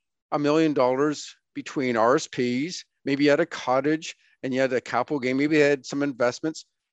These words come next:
and all of a sudden you had an income, or the estate had an income of a million dollars that year because of all these R S Ps and things that you inherited? Well, it turns out, and,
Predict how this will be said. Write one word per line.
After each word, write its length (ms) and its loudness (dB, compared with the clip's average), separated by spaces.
and 280 0
all 140 2
of 80 -2
a 60 0
sudden 360 0
you 200 -2
had 360 0
an 140 -4
income, 560 -6
or 140 -2
the 180 -2
estate 400 0
had 180 -2
an 120 -4
income 320 -2
of 120 -4
a 60 -2
million 480 0
dollars 480 -2
that 220 -6
year 240 -14
because 260 -2
of 100 2
all 140 6
these 160 6
R 160 8
S 120 2
Ps 360 0
and 160 -4
things 220 -2
that 120 -2
you 140 -6
inherited? 480 -2
Well, 300 6
it 80 -10
turns 260 0
out, 180 6
and, 160 -2